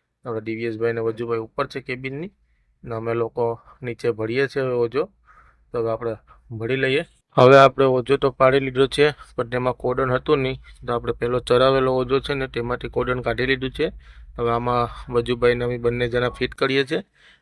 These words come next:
અને આમાં માસા છે ને, ઉંડીર મામા કાપી ગયા છે ને, તો માસા કે, "લાવો, હું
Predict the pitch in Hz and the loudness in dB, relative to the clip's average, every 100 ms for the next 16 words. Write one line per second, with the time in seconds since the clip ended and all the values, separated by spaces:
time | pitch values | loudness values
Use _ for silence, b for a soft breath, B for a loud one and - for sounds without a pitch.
0 | - 117 117 117 120 120 117 117 139 127 | -12 -8 -4 -4 -4 -4 -4 -2 0 0
1 | 143 139 139 143 _ 120 120 123 123 123 | -2 -2 -4 -8 _ -8 -2 -2 -2 -4
2 | 120 120 - 135 143 143 147 143 127 117 | -4 -6 -4 -4 -2 -4 -4 -6 -6 -8
3 | 117 - 120 120 117 123 127 120 147 | -6 -6 -4 -4 -4 -2 -2 -2 -6